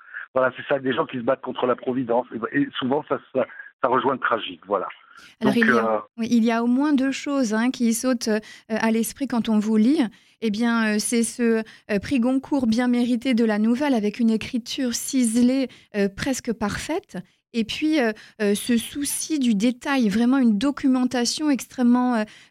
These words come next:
Speaker 2: euh, minutieuse, méticuleuse. Est-ce que vous avez voyagé dans toutes les destinations que vous décrivez ?
Speaker 1: Alors,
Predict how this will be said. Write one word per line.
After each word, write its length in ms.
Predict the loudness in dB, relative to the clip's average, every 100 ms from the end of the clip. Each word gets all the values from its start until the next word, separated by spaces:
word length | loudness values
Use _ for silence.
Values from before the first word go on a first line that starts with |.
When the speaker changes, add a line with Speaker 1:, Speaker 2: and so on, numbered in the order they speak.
| 0
Speaker 2:
euh, 100 | 4
minutieuse, 840 | 6 6 4 2 -2 0 2 4
méticuleuse. 600 | 4 2 -2 0 0 2
Est-ce 140 | 0 0
que 120 | 0
vous 140 | 2 2
avez 420 | 2 2 2 2
voyagé 500 | 2 2 2 0 2
dans 120 | 0
toutes 200 | 0 0
les 100 | 0
destinations 640 | 2 0 2 2 2 -4 -2
que 100 | 2
vous 240 | 4 4
décrivez ? 420 | 2 4 4 4 2 0 -10 _ _ _ _ 0
Speaker 1:
Alors, 380 | 2 4 2 0